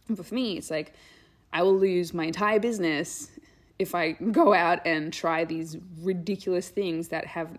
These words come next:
that make no sense. Like, why would I wanna, what am I gonna do with a sing-, as a singer?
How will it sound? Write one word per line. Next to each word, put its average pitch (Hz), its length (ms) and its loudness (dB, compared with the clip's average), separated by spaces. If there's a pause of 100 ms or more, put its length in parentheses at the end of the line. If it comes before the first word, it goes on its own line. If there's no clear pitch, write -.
(120)
that 170 180 -2
make 202 200 -4
no 190 180 -2
sense. 175 560 -8 (560)
Like, 160 120 -12 (100)
why 170 280 0
would 214 180 0
I 220 80 2
wanna, 220 360 -2 (400)
what 190 260 4
am 233 80 4
I 226 60 2
gonna 214 200 0
do 202 120 0
with 196 160 4
a 165 60 -2
sing-, 185 520 -2 (280)
as 196 140 -4
a 185 40 -4
singer? 196 580 -8